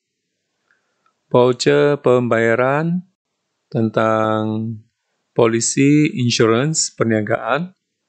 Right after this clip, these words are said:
ataupun voucher bayaran tentang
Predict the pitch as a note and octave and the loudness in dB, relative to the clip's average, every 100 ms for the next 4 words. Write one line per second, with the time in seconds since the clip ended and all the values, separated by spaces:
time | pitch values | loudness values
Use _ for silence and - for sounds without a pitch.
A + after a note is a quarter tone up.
0 | _ _ _ _ _ _ _ _ _ _ | _ _ _ _ _ _ _ _ _ _
1 | - - B2 - C3 D3+ D#3 C3 B2 A#2 | -20 -8 -4 -2 0 0 2 4 2 2
2 | C#3+ C3 A#2 A#2 A#2+ B2 B2 A2 G#2+ A2 | 0 2 2 2 0 -2 -2 -4 0 0
3 | G#2+ G#2+ G#2+ G#2+ | 0 -4 -10 -20